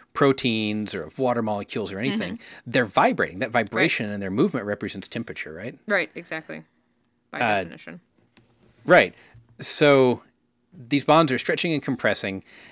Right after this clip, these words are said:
Speaker 1: and if you were to make a plot of stress that you're putting versus the, on the material versus the atomic separation or the space between two atoms or how far you've stretched the spring,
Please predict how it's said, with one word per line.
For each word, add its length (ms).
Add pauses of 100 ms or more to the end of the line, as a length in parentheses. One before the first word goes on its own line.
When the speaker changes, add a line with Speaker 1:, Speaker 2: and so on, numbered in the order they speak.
Speaker 1:
and 420 (340)
if 160
you 60
were 60
to 100
make 140
a 60
plot 500 (280)
of 400
stress 840 (360)
that 140
you're 100
putting 400
versus 360
the, 180 (100)
on 140
the 160 (240)
material 420 (100)
versus 300
the 80
atomic 400
separation 680
or 60
the 80
space 360
between 340
two 180
atoms 440
or 80
how 180
far 240
you've 160
stretched 400
the 80
spring, 420